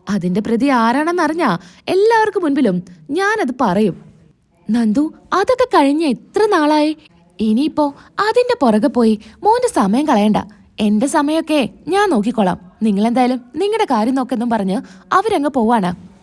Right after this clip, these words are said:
അങ്ങനെ നവ്യയും നയനയും വരുന്നുണ്ട്. "നന്ദുട്ടാ, നിന്നെ കണ്ടിട്ട് എത്ര നാളായി? നീ ഇപ്പൊ എസ് ഐ ആയപ്പോ ഈ ചേച്ചിമാരെയൊക്കെ മറന്നോ?" "എന്താ ചേച്ചി പറയുന്നേ? ഞാൻ മറന്ന കാരണാണോ ഇങ്ങോട്ട് വന്നത്?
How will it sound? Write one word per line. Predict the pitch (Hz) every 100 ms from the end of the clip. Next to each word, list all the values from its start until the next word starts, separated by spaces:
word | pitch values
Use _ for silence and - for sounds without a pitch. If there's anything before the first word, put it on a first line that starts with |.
| - _ -
അങ്ങനെ | 208 202 269
നവ്യയും | 311 214 339 339 320 - - 339
നയനയും | 415 466 466 381 392
വരുന്നുണ്ട്. | 240 254 277 185 160 - _ _ _ -
"നന്ദുട്ടാ, | 233 233 302 330 311 - 330
നിന്നെ | 427 494 -
കണ്ടിട്ട് | 214 233 294
എത്ര | 269 - - 453 427
നാളായി? | 269 233 233 220 - _ 214
നീ | 233 202
ഇപ്പൊ | -
എസ് | 320 226 -
ഐ | 311
ആയപ്പോ | 349 359 359 233 294 - _
ഈ | 427 494
ചേച്ചിമാരെയൊക്കെ | 330 247 392 440 415 311
മറന്നോ?" | 302 202 254 302 175 - - _ -
"എന്താ | 294 339 415 480
ചേച്ചി | 381 226 233 262
പറയുന്നേ? | 214 220 233 180 - - -
ഞാൻ | 440
മറന്ന | 427 320 294 370
കാരണാണോ | 285 254 277 202 180 - -
ഇങ്ങോട്ട് | 339 392 403
വന്നത്? | 277 277